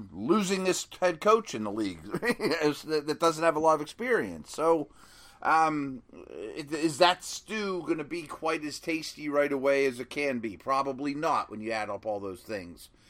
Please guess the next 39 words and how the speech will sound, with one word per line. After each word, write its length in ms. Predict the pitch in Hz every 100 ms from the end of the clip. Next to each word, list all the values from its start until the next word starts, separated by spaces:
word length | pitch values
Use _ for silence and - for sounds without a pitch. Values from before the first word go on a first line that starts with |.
| _ _ _ _ -
But 160 | 196
I 100 | 196
do 240 | 185 214 294
think 340 | - 208 180
that 200 | 170 156
they 480 | 170 170 165 151 127 _ _ _ _ _ _
have 180 | - 165
a 40 |
star 600 | 139 - 151 135 127 110
in 220 | 113 110 113
Burrow, 520 | 110 98 98 98 - - - -
and, 520 | 113 110 107 104 104
uh, 20 | 110 107 101 - - - -
I, 220 | 127 98
I 40 | 120
mean, 160 | 120
I've, 240 | 120 127 117
I've 200 | 127 127
often 260 | 120 120 98
said 360 | - 117 107
this 200 | 104 98
in 200 | - 101
my, 160 | 101 95
on 100 | -
my 100 | 104
Pittsburgh 380 | 90 160 - 113
radio 360 | 98 95 92 87
show, 360 | - 101 92 90
that 140 | 101
I 80 | 131
think 180 | 127 113
Steeler 380 | - 131 120
fans 320 | 117 110 101 98
should 180 | 107
worry 240 | 101 110 107
more 220 | 104 104
about 300 | 98 98 92
Burrow 560 | 113 110 107 101 98 95
than 380 | 98 95 90